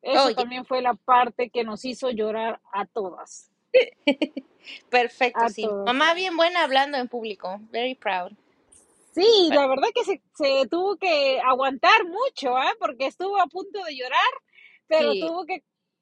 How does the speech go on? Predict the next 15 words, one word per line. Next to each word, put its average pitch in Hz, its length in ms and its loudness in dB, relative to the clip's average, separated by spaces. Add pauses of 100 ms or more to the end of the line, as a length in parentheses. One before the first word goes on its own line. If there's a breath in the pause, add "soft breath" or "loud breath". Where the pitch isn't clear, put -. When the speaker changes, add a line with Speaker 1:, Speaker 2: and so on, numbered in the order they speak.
(140)
Speaker 1:
contenerse 294 760 -2
bastante 311 640 -4
para 269 240 -4
poder 254 420 -4
terminar 269 540 -4
su 294 140 -4
speech 302 520 -10 (160)
y, 269 500 -8
y 277 260 -2
hizo, 330 260 2
ella 339 300 2
hizo 370 220 -6
como 294 300 -6
un 294 120 -8 (100)
sketch - 600 0